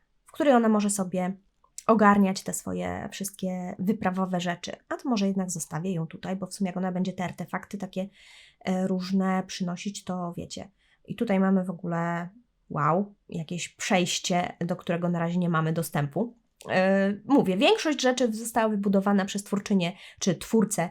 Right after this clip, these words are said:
e, domu, ale częściowo ja sobie powprowadzałam tutaj małe, drobne zmiany. No dobrze, Adrian, e,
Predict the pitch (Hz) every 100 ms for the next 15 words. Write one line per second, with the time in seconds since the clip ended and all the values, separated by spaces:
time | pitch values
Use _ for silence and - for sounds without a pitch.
0 | - - - _ - 180 180 180 175 208
1 | 285 294 262 - 226 226 220 208 - 196
2 | 196 190 - 185 190 185 - 185 - 175
3 | 170 165 160 165 - - - 107 185 196
4 | 196 196 196 180 190 214 269 285 196 160
5 | - _ 233 208 170 - - _ - -
6 | _ _ _ _ 214 202 202